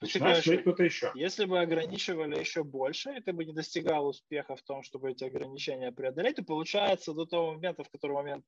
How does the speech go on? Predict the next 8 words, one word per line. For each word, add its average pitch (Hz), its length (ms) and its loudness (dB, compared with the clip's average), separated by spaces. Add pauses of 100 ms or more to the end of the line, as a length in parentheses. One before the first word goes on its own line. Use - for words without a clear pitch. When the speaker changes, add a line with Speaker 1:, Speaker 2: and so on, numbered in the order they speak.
(100)
Speaker 2:
в - 80 -16
кото-, 160 240 0 (200)
до 147 140 -2
того 170 180 4
момента, 175 360 2
когда 151 460 2
тебе 143 340 -2
захотелось 127 760 -4